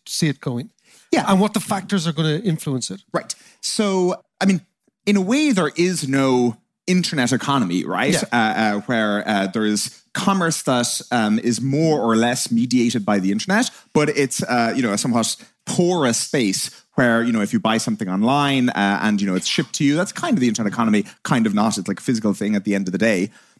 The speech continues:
Speaker 2: But there's two big trends that we see as part of the internet economy we're quite excited about and we're really trying to, to help drive. The first is just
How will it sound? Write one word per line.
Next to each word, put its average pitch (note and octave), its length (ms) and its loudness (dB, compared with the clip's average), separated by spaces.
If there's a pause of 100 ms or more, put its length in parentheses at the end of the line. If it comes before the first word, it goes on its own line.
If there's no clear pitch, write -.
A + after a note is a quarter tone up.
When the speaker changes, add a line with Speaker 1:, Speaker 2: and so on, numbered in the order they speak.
(160)
Speaker 2:
But G3+ 260 -2 (300)
there's A#3+ 220 2
two C#4 500 0
big C#3+ 580 -2 (960)
trends C3+ 760 -2
that A2 540 -2 (520)
we B2+ 260 2
see D3 200 0
as A#2+ 120 0
part C#3+ 240 -2
of C#3 40 -8
the C3 60 2
internet B2 280 -2
economy A#2 280 2
we're A2+ 160 2
quite A2+ 200 -2
excited G#2+ 320 -2
about G2+ 260 -2
and G2+ 160 -2
we're G#2 360 0 (160)
really A2+ 200 2
trying A#2 380 -4
to, G#2 300 -2
to - 140 -8
help G#2+ 240 -2
drive. E2 460 -6 (540)
The F#3+ 80 0
first D4+ 520 -2 (100)
is E3 160 -2
just - 680 -4